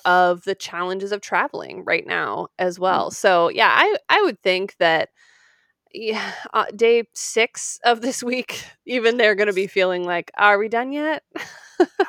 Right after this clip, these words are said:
Speaker 2: And we know what happened the last time they went to Milwaukee,
Speaker 1: Right.
Speaker 2: so,
Speaker 1: Yeah.
Speaker 2: um, let's try to avoid that.
Speaker 1: Mm-hmm.
Speaker 2: Um, otherwise, a lot of this conversation is just moot,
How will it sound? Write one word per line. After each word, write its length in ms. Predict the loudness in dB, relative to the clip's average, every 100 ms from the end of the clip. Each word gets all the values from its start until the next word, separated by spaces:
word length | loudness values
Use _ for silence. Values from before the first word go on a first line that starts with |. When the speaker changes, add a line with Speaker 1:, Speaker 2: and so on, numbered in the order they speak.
| -4 -14 _ _ _ -2
Speaker 2:
And 80 | 2
we 60 | 2
know 80 | 2
what 100 | -2
happened 200 | -6 -4
the 40 |
last 320 | 0 0 0
time 140 | -6 -8
they 80 | -8
went 160 | -10
to 100 | -10
Milwaukee, 300 | -10 -8 -4 2
Speaker 1:
Right. 200 | 2 2
Speaker 2:
so, 200 | -2 -6 _
Speaker 1:
Yeah. 240 | -4 -4 -6 _ _
Speaker 2:
um, 340 | -8 -6 -8 -16 _
let's 180 | -16 -14
try 240 | -6 -6
to 280 | -6 -10 -10 -16 _ _ _ -14
avoid 400 | -8 -4 -4 -2
that. 340 | -2 -4 -6
Speaker 1:
Mm-hmm. 420 | -10 -12 -12 -14 -12
Speaker 2:
Um, 220 | -12 -12 -10
otherwise, 420 | -8 -6 -6 -6 -2
a 40 |
lot 220 | 4 6
of 80 | 6
this 100 | 0
conversation 600 | -2 -4 -2 -6 -6 -6
is 100 | -8
just 200 | -10 -10
moot, 240 | -12 -12